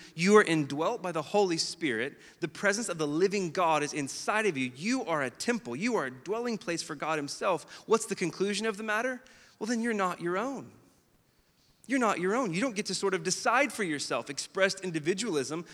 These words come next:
particularly with sexuality. You belong to God. Well, how's that true? Because verse twenty, "You were bought with a price." The very precious blood of Jesus, his body broken for you. You are bought with a price. You're not your own. You're a dwelling place for God himself by the Holy Spirit.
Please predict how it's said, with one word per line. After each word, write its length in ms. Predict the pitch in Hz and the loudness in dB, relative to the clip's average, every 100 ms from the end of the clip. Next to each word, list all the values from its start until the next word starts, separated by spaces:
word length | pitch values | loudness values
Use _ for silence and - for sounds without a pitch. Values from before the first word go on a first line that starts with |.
| - | -6
particularly 480 | 220 - 254 254 175 | -4 -2 -4 -2 -2
with 100 | 151 | -2
sexuality. 680 | 170 156 156 185 254 190 170 - | -4 -4 -4 -2 -2 -2 -6 -12
You 160 | 175 262 | -2 0
belong 360 | 220 156 120 120 | 0 0 -2 -6
to 100 | 143 | -4
God. 460 | 202 254 175 110 - - | 0 2 2 0 -6 -8
Well, 80 | 151 | 2
how's 220 | 160 131 | 4 4
that 200 | 202 285 | 0 -2
true? 360 | - 147 110 98 - - | -2 -2 -2 -4 -16 -14
Because 240 | - 151 117 | -2 -2 0
verse 240 | 127 - | -2 -4
twenty, 380 | - 233 226 120 - - | -2 -2 -2 -6 -12 -6
"You 180 | 180 220 | -2 2
were 120 | 151 | 2
bought 300 | 123 135 87 | 4 2 2
with 100 | 110 | -6
a 60 | |
price." 720 | 104 - 214 208 107 - - - _ _ _ _ _ _ _ _ _ _ _ _ _ _ _ _ _ | -8 -4 -4 -4 -8 -12 -16 -20 _ _ _ _ _ _ _ _ _ _ _ _ _ _ _ _ _
The 120 | 131 | -2
very 260 | 135 185 180 | 2 4 4
precious 420 | 131 196 165 147 | 2 -2 -2 -4
blood 220 | - 151 | -4 -4
of 80 | 120 | -4
Jesus, 440 | 113 156 202 139 - | -4 -6 -4 -6 -6
his 180 | 147 | -8
body 340 | 117 127 165 135 | -6 -6 -4 -6
broken 640 | 110 131 180 - 98 - _ - | -8 -6 -6 -8 -14 -16 _ -16
for 100 | 101 | -14
you. 220 | 95 80 - _ _ _ _ _ _ _ _ _ _ _ - | -12 -16 -18 _ _ _ _ _ _ _ _ _ _ _ -10
You 160 | 190 | -4
are 40 | 180 | -4
bought 240 | 117 113 | -2 -6
with 80 | 101 | -6
a 40 | 98 | -14
price. 400 | - 202 180 - | -12 -10 -8 -8
You're 120 | 226 | -8
not 260 | 165 117 | -8 -10
your 100 | 98 | -12
own. 220 | 98 139 156 | -10 -10 -10
You're 140 | 233 | -8
a 80 | 135 | -8
dwelling 340 | 104 117 123 | -8 -8 -10
place 220 | - 120 | -10 -10
for 120 | - 107 | -10 -14
God 220 | 107 110 | -14 -14
himself 400 | 104 - 165 208 | -12 -8 -8 -8
by 100 | 117 | -12
the 80 | 107 | -10
Holy 220 | 110 110 | -10 -8
Spirit. 540 | 107 - 165 208 - | -8 -8 -6 -6 -8